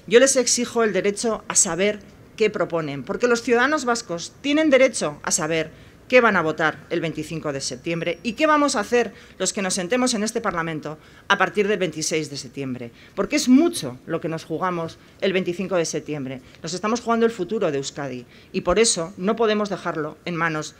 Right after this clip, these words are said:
de cualquiera. Hurrengo hogeita bostean, Eslogan bat baino gehiago aukeratzen dugu, lehendakari bat aukeratzen dugu, gobernu bat, herri proiektu bat, eta ezin dugu erantzukizun hau edonoren eskuetan utzi.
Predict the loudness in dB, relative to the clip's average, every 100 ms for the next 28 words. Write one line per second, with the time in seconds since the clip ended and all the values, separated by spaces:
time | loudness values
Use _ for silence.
0 | -12 -8 -4 -6 -6 -10 -12 -16 -20 -20
1 | -20 -20 -8 2 6 6 6 6 6 4
2 | 2 0 -4 -4 -4 -10 -18 -20 -20 -8
3 | -2 2 6 6 6 6 6 6 6 6
4 | 6 6 2 2 0 2 2 0 0 0
5 | 0 0 -4 -8 -20 -6 0 2 4 4
6 | 6 6 4 0 -10 -4 -2 0 0 0
7 | -4 -4 -4 -4 -8 -10 0 6 6 8
8 | 6 6 4 2 -2 -2 2 4 4 2
9 | 2 2 0 -2 -8 -4 -2 -4 -10 -20
10 | -6 0 4 4 6 8 8 8 6 4
11 | 2 2 2 0 2 4 6 6 2 -12
12 | -20 0 2 4 6 8 8 6 4 4
13 | 4 2 -2 -4 -6